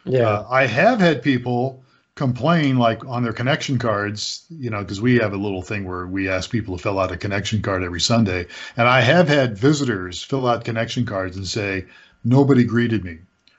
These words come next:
Speaker 2: or
Speaker 1: Mm-hmm.
Speaker 2: really felt like the church was unfriendly.
Speaker 1: Yeah.
Speaker 2: I mean, I've had that happen.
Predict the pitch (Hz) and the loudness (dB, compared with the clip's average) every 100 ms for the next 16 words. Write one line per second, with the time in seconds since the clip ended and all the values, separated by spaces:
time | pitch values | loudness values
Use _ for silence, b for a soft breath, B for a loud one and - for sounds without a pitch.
0 | _ 120 104 98 113 101 135 160 156 147 | _ -6 -2 -2 -4 -6 4 8 8 6
1 | 143 135 123 123 - _ 113 - 139 127 | 4 4 0 -2 -8 _ -10 -2 0 0
2 | 123 101 - - _ 135 123 117 110 107 | -2 -4 -8 -14 _ -2 -2 0 -2 -2
3 | 92 95 _ b b b - 113 117 135 | -8 -16 _ b b b -2 2 4 2
4 | 123 - - 131 151 151 135 113 120 135 | 0 -10 -2 0 2 2 2 0 0 0
5 | 120 107 | -2 -16